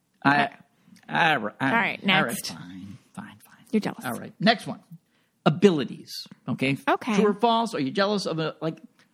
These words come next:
Speaker 1: an ability that someone has? So it could be,
Speaker 2: Um,
Speaker 1: uh, cooking, you know, a-, anything. It could be playing a musical instrument. It could be, you know, s-, like you said,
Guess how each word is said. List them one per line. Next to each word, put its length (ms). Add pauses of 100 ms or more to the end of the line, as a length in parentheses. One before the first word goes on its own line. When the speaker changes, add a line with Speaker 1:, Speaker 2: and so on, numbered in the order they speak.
(260)
Speaker 1:
an 100
ability 420
that 160
someone 180
has? 260
So 160
it 80
could 200
be, 220
Speaker 2:
Um, 500
Speaker 1:
uh, 320
cooking, 800 (240)
you 100
know, 80
a-, 180
anything. 340
It 60
could 140
be 220
playing 360
a 200
musical 440
instrument. 540 (320)
It 160
could 180
be, 640
you 80
know, 120
s-, 280
like 160
you 60
said, 200